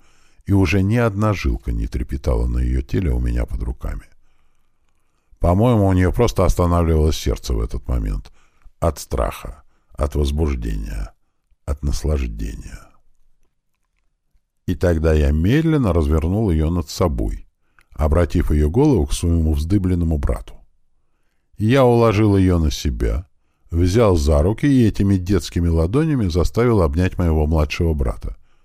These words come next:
И почти тут же почувствовал на нем ее маленькие горячие губки. Держась за него двумя руками, как за пионерский горн, она целовала его, а потом...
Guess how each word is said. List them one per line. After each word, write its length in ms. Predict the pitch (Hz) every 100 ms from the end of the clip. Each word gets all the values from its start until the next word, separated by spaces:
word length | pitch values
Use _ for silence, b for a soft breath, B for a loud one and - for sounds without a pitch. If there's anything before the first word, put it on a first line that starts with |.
| _ _ _ _ _ _ _
И 100 | 101
почти 460 | 98 98 92 - 80
тут 240 | - 147
же 100 | 156
почувствовал 580 | 156 92 - 87 - 87
на 140 | 85 85
нем 220 | 117 127
ее 160 | 82
маленькие 560 | 73 82 101 123 - 90
горячие 500 | 76 71 64 - 73
губки. 480 | 58 53 - - - - _ _ _ _ _ _ _ _ _ _ -
Держась 480 | 78 107 107 135 95
за 120 | 110
него 240 | 113 110
двумя 320 | 104 107 110 104
руками, 420 | 104 - 135 98
как 220 | - 82
за 120 | 87
пионерский 580 | - 95 95 85 - 95
горн, 340 | 95 143 107 71 b b
она 280 | - 101 110
целовала 640 | - - 117 113 92 64 67
его, 220 | 76 80
а 60 |
потом... 960 | 80 87 - - - 98 76 57 - -